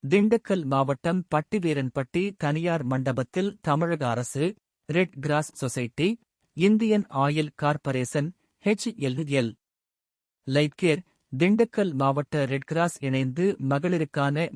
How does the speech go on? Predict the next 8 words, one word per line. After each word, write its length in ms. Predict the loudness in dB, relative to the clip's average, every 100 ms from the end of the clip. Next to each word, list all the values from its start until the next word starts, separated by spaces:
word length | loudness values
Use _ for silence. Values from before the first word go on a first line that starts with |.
| 0
மாதவிடாய் 640 | 2 2 -2 0 -2 -2
கோப்பை 420 | -4 -4 -2 -4
விழிப்புணர்வு 800 | -4 -4 -4 -2 -4 -4 0 -2 0
மற்றும் 440 | -4 -2 -4 -4
விநியோக 520 | -2 0 2 2 0 -2
திட்ட 340 | -4 -4 -2
முகாம் 380 | -2 -2 -2 -2
நடைபெற்றது. 840 | -2 -2 -2 -4 -2 0 0 -2